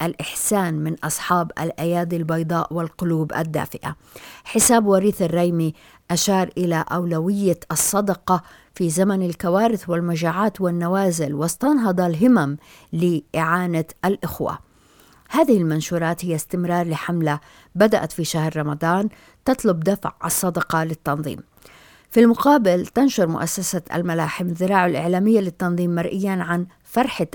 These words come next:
المجاهدين في أبين وشبوة بعيد الفطر، وينشر حساب عزم مجاهد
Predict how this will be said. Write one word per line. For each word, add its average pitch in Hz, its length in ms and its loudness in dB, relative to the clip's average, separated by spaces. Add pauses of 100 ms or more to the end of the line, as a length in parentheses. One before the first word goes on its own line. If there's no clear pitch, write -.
المجاهدين 170 760 -2
في - 120 -6
أبين 175 380 -2
وشبوة 165 500 -2
بعيد 160 380 -2
الفطر، - 460 -6
وينشر 160 480 -2
حساب 160 440 -4
عزم 156 360 -2
مجاهد 156 380 -2